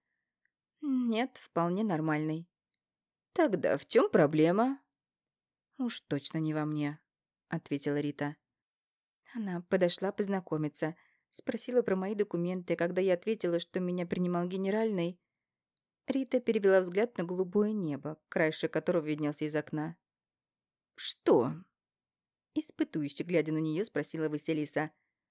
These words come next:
Рита глубоко вздохнула и перевела на нее твердый взгляд. Тут же брякнула, что я с ним сплю. "Вот как?" На лицо Василисы набежала тень задумчивости.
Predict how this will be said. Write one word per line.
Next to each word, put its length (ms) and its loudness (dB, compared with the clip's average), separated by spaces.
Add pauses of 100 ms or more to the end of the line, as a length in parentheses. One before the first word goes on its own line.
(160)
Рита 300 0
глубоко 420 2
вздохнула 640 0 (140)
и 120 -2
перевела 460 0
на 100 0
нее 280 -2
твердый 320 -2
взгляд. 440 -6 (920)
Тут 220 -2
же 100 -4
брякнула, 480 0
что 160 -6
я 100 4
с 80 -6
ним 120 -4
сплю. 420 -2 (1040)
"Вот 540 -2
как?" 580 -2 (800)
На 120 0
лицо 280 2
Василисы 460 2
набежала 460 4
тень 180 -2
задумчивости. 800 -2